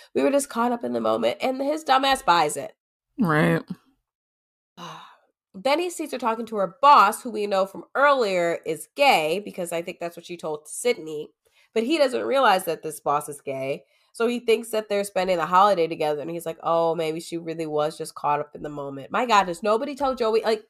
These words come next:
Speaker 1: anyway.
Speaker 2: <laughs>
Speaker 1: It's time for the holiday show, and for Craig to give Manny his gift,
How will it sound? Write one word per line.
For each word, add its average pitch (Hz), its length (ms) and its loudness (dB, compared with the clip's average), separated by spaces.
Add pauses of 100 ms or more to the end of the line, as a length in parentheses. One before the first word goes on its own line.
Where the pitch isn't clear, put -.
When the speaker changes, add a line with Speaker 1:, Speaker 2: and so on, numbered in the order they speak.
(440)
Speaker 1:
anyway. 220 540 0 (640)
Speaker 2:
<laughs> - 80 6 (1400)
Speaker 1:
It's 247 240 0
time 269 200 4
for 285 60 -4
the 277 100 4
holiday 233 380 4
show, 160 400 -6 (100)
and 165 280 -4
for 175 100 -6
Craig 226 300 -4
to 247 100 -12
give 247 160 -4
Manny 165 300 0
his 202 180 -4
gift, 226 380 -2